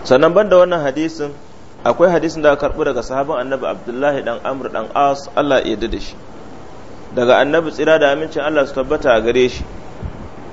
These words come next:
Manzo yake cewa, "Al-kaba'iru, manya-manyan zinubai da ba sama da su, al-ishraku billah,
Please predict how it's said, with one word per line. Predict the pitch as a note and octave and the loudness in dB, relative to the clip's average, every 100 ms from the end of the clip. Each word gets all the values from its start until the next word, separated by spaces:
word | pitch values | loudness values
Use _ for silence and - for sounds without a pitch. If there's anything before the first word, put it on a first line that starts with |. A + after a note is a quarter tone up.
| - - - - | -16 -16 -14 -2
Manzo | B2 C3+ D#3 | 2 4 4
yake | F#3 F#3 D#3+ | 2 2 -2
cewa, | - D#3 D3 D3+ D#3 - - | 2 6 6 6 2 -8 -4
"Al-kaba'iru, | C#3 C#3+ - C#3 D3+ F#3 - E3+ D#3+ D#3+ D3+ - - - - | -2 -2 0 0 4 4 2 0 -2 -6 -10 -16 -18 -16 -10
manya-manyan | D3+ F#3 F#3+ E3+ E3+ F3 E3 D#3+ | 2 2 4 2 4 2 2 -2
zinubai | D#3 C3+ B2 D3+ | -2 -2 2 2
da | C#3 | 2
ba | B2 D#3 | 2 2
sama | D3+ D3 C3 | 0 -2 -2
da | G#2+ | -2
su, | - C3+ B2+ - - - - - - - - C3+ | -6 -8 -8 -12 -18 -18 -18 -16 -16 -16 -2 2
al-ishraku | B2+ B2+ - C#3 D3+ D3 | 2 0 0 2 2 2
billah, | B2 A#2 G#2+ G2 | -4 -2 -2 -4